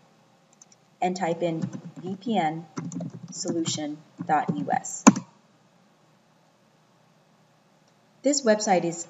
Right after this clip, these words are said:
extremely easy to use and navigate, even for the most novice computer user. Contact V P N by sending an email or access their online chat to get connected with a live administrator for technical support and questions.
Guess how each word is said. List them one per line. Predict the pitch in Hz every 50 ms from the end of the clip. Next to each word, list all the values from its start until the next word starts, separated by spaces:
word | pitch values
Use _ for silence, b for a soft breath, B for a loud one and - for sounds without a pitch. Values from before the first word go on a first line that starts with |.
| - -
extremely | 160 - - - - 202 202 202 214 220
easy | 214 - 190 196 190 196 196
to | 196 - 196
use | 185 170 165 165 160 170
and | 170 170
navigate, | 156 143 139 139 147 - 139 135 135 135 135 - - - - - _
even | - 196 196 185 196 202
for | 190 190
the | 170 175
most | 165 160 151 156 160 -
novice | 156 156 151 147 151 151 156 -
computer | - - 165 160 - 156 147 147
user. | 143 - 127 - - - - - - - _ _ - - - _ _ _ _ _ _ _ _ _ _ _ _ _ _ -
Contact | - 220 214 247 - 269 254 254 -
V | 214 208 196
P | - - 185
N | 170 170 170
by | 165 160 160
sending | 165 - - 170 180 185 202
an | 214 - -
email | 180 165 160 156 151 151 151 156 - - - - - - -
or | - -
access | - 208 240 233 - 285 285 269 -
their | - 226 208 - -
online | 190 190 196 202 196 190 180 180 185 185
chat | 185 - 190 160 - - - - - -
to | - 196
get | - 170 -
connected | - 208 185 180 185 - - 190 190
with | 196 185
a | 180
live | 170 170 160 160 165 165
administrator | 185 185 190 170 160 160 160 - - 151 151 156 151 156 165 - - _ _
for | - -
technical | - - - - - 190 190 190 196
support | 190 - 214 208 - 170 151 147 147 - -
and | 160 180 180
questions. | - - 185 - - - - - - - - - -